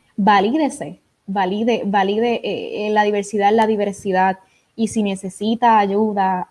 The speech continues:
eh, si necesita conectar con profesionales que puedan ayudarlo a entender, eh, la transición,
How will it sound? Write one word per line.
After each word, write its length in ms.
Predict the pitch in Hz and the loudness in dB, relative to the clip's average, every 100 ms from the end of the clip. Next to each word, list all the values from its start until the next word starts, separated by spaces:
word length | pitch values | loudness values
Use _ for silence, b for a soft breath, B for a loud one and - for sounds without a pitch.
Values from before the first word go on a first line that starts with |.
| - | -6
eh, 380 | 185 175 - - | -6 -4 -8 -10
si 140 | 220 | -8
necesita 500 | 202 190 196 196 214 | -6 -8 -10 -8 -6
conectar 460 | 226 220 196 214 196 | -4 -4 -4 -4 -4
con 140 | 208 | -6
profesionales 640 | 202 196 196 190 185 196 208 | -8 -12 -10 -6 -4 -4 -6
que 120 | 220 | -6
puedan 300 | 190 190 202 | -2 0 0
ayudarlo 400 | 202 190 196 208 | 2 2 2 2
a 20 | |
entender, 600 | 196 185 175 175 175 202 - _ _ _ _ - | 0 -2 -4 -4 -4 -6 -14 _ _ _ _ -6
eh, 420 | 208 185 175 160 - - - _ - _ _ _ _ _ _ - | -2 0 -2 -4 -8 -16 -20 _ -20 _ _ _ _ _ _ -2
la 120 | 202 | 0
transición, 720 | 185 180 170 220 226 247 247 | 0 -4 -2 2 2 2 -4